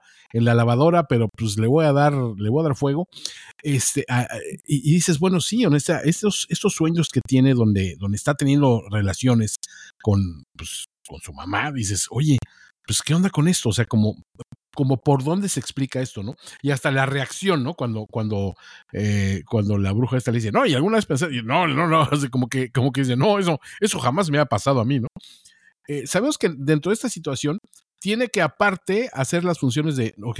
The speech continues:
no estoy durmiendo bien, este, estoy luchando contra los espectros que viven en Harrenhal, el changarro se está cayendo a pedazos y le tengo que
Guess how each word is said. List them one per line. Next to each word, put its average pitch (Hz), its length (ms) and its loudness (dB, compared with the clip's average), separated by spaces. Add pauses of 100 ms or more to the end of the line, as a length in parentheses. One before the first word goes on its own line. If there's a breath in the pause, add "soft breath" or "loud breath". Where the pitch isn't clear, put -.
(120)
no 143 100 0
estoy 240 180 2
durmiendo 185 420 4
bien, 185 300 0 (460)
este, 123 760 2
estoy 131 320 2
luchando 180 400 0
contra 123 220 0
los 107 200 0
espectros 135 560 -4
que 113 100 -2
viven 127 200 0
en 98 160 -2
Harrenhal, 117 440 -2 (680 loud breath)
el 156 460 0
changarro 240 400 -2
se - 120 -10
está 196 140 -2
cayendo 190 280 -2
a 156 60 -14
pedazos 135 460 -2
y 110 60 -2
le 110 100 -4
tengo 156 140 -2
que 120 100 0